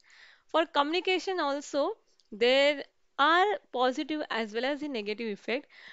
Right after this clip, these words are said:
The more and more communication system that has increased, before it was not the social media which was used so extensively, but nowadays the social media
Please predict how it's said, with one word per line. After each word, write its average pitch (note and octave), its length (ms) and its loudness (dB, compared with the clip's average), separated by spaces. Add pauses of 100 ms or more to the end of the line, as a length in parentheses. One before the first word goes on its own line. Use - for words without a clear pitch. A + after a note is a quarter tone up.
(220)
The B3 160 2
more D#4+ 300 4 (100)
and G4+ 160 0
more E4 180 0
communication D4 640 -2
system C4 380 -8
that A#3+ 100 -2
has B3 140 -4
increased, A3 440 -6
before G#3+ 340 -4
it C4 160 -6
was B3+ 260 -4
not B3+ 280 -4
the B3+ 80 -10
social A#3+ 380 -6
media A#3 320 -2
which A#3 180 -8
was A3+ 200 -6
used A3+ 240 -8
so D#4+ 80 -6
extensively, A3+ 800 -8 (360)
but G#3+ 160 -4
nowadays C#4 600 -2
the C#4 100 -6
social C4+ 380 -6
media C4+ 440 -4